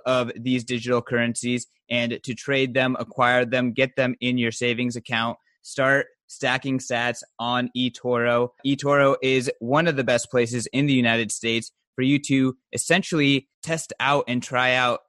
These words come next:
any trading style or investing style that you want with one click of the mouse. They have these amazing copy trader features where you can just copy all the trades of professional traders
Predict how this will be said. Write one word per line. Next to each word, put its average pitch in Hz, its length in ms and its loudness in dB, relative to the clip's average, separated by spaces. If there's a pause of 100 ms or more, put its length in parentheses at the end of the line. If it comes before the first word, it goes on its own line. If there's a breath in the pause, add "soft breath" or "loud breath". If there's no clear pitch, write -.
any 143 320 -2
trading 131 480 -4
style 117 560 -2
or 120 160 -2
investing 117 500 -6
style 117 300 -2
that 110 160 -4
you 113 120 -4
want 110 300 -6 (180)
with 117 180 -6
one 123 200 0
click 120 240 -6
of 123 100 0
the 107 60 -6
mouse. 110 380 -2 (260)
They 123 80 -2
have 135 260 0
these 135 280 0
amazing 123 520 -2
copy 120 320 -4
trader 123 300 -4
features 127 480 -2
where 120 100 0
you 120 220 0
can 123 300 -4 (200)
just 135 280 0
copy 123 520 0
all 120 200 2
the 123 120 -2
trades 117 420 0
of 120 200 0
professional 117 540 -4
traders 120 520 -4